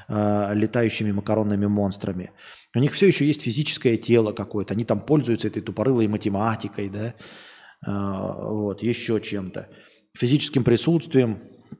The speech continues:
И вот они смотрят такие на людей, а эти до сих пор себя истребляют.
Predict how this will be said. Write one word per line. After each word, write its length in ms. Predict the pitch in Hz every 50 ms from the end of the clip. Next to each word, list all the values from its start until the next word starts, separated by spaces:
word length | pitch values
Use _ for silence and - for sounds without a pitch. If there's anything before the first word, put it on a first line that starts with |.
| _ _ _ _ _ _ _ _ _ _ _ _ _ _ _ _ _ _ _ _ -
И 60 | 151
вот 160 | 160 185 175 185
они 140 | 180 190
смотрят 420 | 170 - 196 233 226 - 170 - -
такие 360 | - 131 - - 135 120 110
на 120 | 110 113
людей, 520 | 120 120 123 113 110 113 101 90 78 - - - - - - -
а 60 | 151
эти 120 | 175 -
до 120 | 143 131 135
сих 160 | - 131 -
пор 160 | - 170 147
себя 260 | - 135 110 123 131 127
истребляют. 800 | - - - 113 104 101 101 101 98 92 87 - - - -